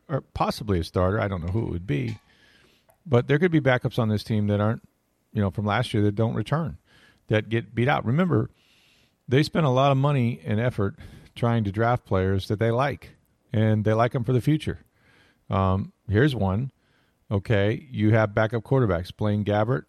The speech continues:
and, uh, Ryan Griffin. Well, they were your two and three last year. Well, you just drafted Kyle Trask. I'm gonna go out on a limb and say Kyle Trask makes this football team. So, you know,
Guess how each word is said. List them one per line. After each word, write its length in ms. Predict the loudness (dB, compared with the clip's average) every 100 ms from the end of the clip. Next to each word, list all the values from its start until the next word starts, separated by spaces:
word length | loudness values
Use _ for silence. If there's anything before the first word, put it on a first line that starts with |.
| -8
and, 420 | -4 -2 -4 -6 -12
uh, 240 | -4 -2 0
Ryan 280 | 0 0 0
Griffin. 320 | -2 -2 -6 -10 _ _ _ _ _ _ _ _ _ _ _ -2
Well, 140 | 4
they 100 | 4
were 120 | 4
your 140 | 4 2
two 180 | 2
and 120 | 0 0
three 160 | 0
last 340 | 2 0 -2 -4
year. 240 | -6 -8 -20 _ -6
Well, 200 | 0 2
you 140 | 2
just 200 | 0 0
drafted 360 | 2 0 0 -2
Kyle 220 | 2 2
Trask. 360 | 2 0 -2 -8 _ _ _ _ -2
I'm 140 | 0
gonna 100 | 2
go 120 | 4 6
out 140 | 6
on 100 | 4
a 40 |
limb 160 | 2 2
and 80 | 2
say 160 | 0
Kyle 240 | 2 2 2
Trask 260 | 2 0
makes 220 | 0 -2 -4
this 100 | -6
football 320 | -6 -4 -6
team. 200 | -6 -12 _ _ _ _ _ _ _ _ -20
So, 520 | -4 4 6 6 2 -6 _ _ _ _ _ _ _ _ _
you 80 | -2
know, 180 | -2